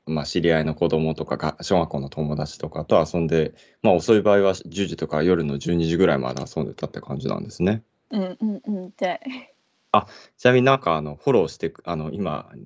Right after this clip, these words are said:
Speaker 1: リスナーの方がフォローしてくださって <laughs> 言ってるので、ありがとうございます。
Speaker 2: 哦，谢谢，谢谢大家关注我们的
Speaker 1: うん。
Speaker 2: 那个广播。
Speaker 1: <laughs> あ、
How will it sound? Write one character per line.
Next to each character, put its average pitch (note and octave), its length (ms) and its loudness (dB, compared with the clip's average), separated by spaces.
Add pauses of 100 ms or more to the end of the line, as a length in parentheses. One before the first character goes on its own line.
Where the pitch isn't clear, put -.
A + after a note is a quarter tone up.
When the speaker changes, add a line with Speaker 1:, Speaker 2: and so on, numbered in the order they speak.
Speaker 1:
リ G2 120 -4
ス - 100 -8
ナ G2 60 0
ー - 40 2
の - 60 -4
方 G2+ 220 -4
が D#2+ 100 -6
フ - 100 -2
ォ - 40 4
ロ E2+ 80 0
ー - 20 -8
し - 80 -16
て D2 100 -6
く D#2 60 -8
だ - 140 -6
さ - 180 -12
っ - 20 -20 (160)
て - 220 -6 (420)
<laughs> - 400 -8
言 E3 140 -8
っ - 20 -6
て - 180 -6
る - 60 0
の - 140 -8
で、 - 180 -6 (280)
あ G2+ 100 2
り G#2 60 6
が E2 120 2
と - 80 -10
う D2 60 -12
ご D2 80 -12
ざ D2+ 100 -4
い C#2 60 -6
ま C#2 140 -12
す。 - 180 -18 (480)
Speaker 2:
哦， B3+ 420 0
谢 D#4+ 180 -6
谢， G#3+ 380 0
谢 C#4 140 -4
谢 B3+ 120 2
大 B3 180 -2
家 G#3 260 0
关 B3 260 2
注 C#4 160 -2 (100)
我 D3+ 140 -2
们 D#3 240 -8
的 - 340 -2 (460)
Speaker 1:
う D3+ 80 4
ん。 F#2 220 0
Speaker 2:
那 G2 180 -6
个 - 320 -10 (920)
广 - 320 2
播。 G#3+ 300 0 (440)
Speaker 1:
<laughs> A#2 540 2 (600)
あ、 - 160 -8